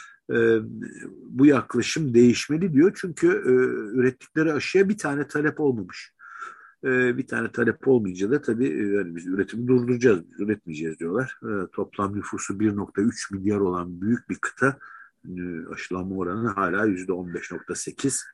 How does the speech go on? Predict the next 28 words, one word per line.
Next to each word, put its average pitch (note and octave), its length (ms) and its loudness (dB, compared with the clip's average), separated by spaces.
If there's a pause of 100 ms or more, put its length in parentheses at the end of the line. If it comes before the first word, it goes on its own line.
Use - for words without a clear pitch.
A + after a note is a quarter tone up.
(640)
Bu C3 140 0
önemli A2 340 0
bir E2 80 -8
şey. D3+ 300 4 (1000)
E, A2 40 4 (420)
önemli C3+ 440 2
bir, B2 220 4
e, G#2 240 2
aşı G#2 340 -8
gelişmesi G2 960 -6
Novavax F#2 640 -4
aşısı. - 520 -2 (680)
Yüzde G#2 760 4
doksanlara G2+ 640 -2
varan G2 280 -4
koruyucu G2 480 0
ile G#2 480 0
bazı G2 400 -4
bilim F#2+ 220 -4
insanlarına E2+ 600 -4
göre C#3 200 2
en B2 140 4
iyi, G#2 200 -2
e, A2 160 -8 (340)
covid F2+ 320 -2
on F#2 220 -6
dokuz D#2 240 -10
aşısı. C#3+ 380 -4